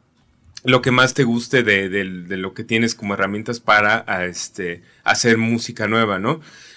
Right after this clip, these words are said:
Y los compositores también son creativos, porque finalmente no se están fusilando de, de la de Friday, Ma-, I'm in Love con, de The Cure, ¿no? Dice, "Hoy el reestreno, ¿no? De Friday, Ma-,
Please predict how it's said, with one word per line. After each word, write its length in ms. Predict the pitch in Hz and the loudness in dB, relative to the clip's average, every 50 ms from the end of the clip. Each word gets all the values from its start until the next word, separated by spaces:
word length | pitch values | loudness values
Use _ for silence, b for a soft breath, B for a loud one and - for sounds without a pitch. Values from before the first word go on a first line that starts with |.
| B B | B B
Y 220 | B 160 180 196 | B 2 4 4
los 180 | 185 180 180 180 | 4 4 2 2
compositores 760 | - 180 180 190 185 - 190 - 170 165 160 170 180 180 - | -2 -4 -2 -2 -4 -4 -2 2 4 4 6 6 4 2 0
también 480 | - 143 131 131 135 139 143 143 - - _ - | -2 -2 0 2 2 0 0 -2 -6 -10 _ -10
son 240 | - - 143 147 | -4 -2 -2 0
creativos, 500 | 147 160 160 165 160 240 262 226 165 - | 0 0 0 2 2 0 0 0 -2 -4
porque 220 | - 123 117 - 117 | -4 -8 -8 -8 -6
finalmente 500 | 131 131 135 147 151 147 147 143 156 147 | -4 0 2 2 2 2 2 2 0 0
no 80 | 139 | -2
se 120 | 139 - 143 | -2 -4 -4
están 200 | - 147 139 135 | -2 -2 -2 0
fusilando 540 | 135 131 - 131 117 120 127 131 127 120 113 | -2 -4 -4 0 0 0 2 2 0 0 0
de, 220 | 104 101 104 104 | 0 -2 -2 -4
de 220 | - - 98 98 | -6 -6 -6 -6
la 200 | 101 104 104 104 | -4 -4 -4 -2
de 100 | 101 107 | -2 -4
Friday, 460 | 104 - - 123 123 120 120 120 113 107 | -2 2 4 4 6 6 6 4 4 2
Ma-, 260 | 107 107 110 110 107 - | 2 0 0 0 0 0
I'm 200 | 107 113 117 113 | 0 0 2 0
in 140 | 110 110 | 0 2
Love 320 | 107 117 120 117 117 - - | 2 2 2 0 -2 -6 -10
con, 400 | - 117 104 98 95 95 98 92 | -8 -6 -6 -6 -6 -8 -8 -6
de 100 | 107 104 | -4 -2
The 160 | 98 104 101 | -2 -2 -2
Cure, 240 | - 139 139 131 113 | 0 0 2 2 2
¿no? 180 | 120 127 135 | 0 0 -2
Dice, 460 | 123 107 98 92 107 117 120 117 127 123 | -2 -4 -6 -6 -6 -6 -4 -2 0 2
"Hoy 240 | 123 135 160 185 | 4 4 6 6
el 140 | 180 160 139 | 4 2 2
reestreno, 640 | - 127 131 123 123 - - 143 151 156 170 165 143 | 2 4 4 4 2 2 2 4 4 6 4 4 2
¿no? 160 | 135 143 170 | 2 2 2
De 140 | 175 156 135 | 2 2 2
Friday, 340 | - 143 143 147 139 147 - | 4 4 4 6 8 8 6
Ma-, 340 | - 123 117 131 113 156 | 6 6 4 4 4 4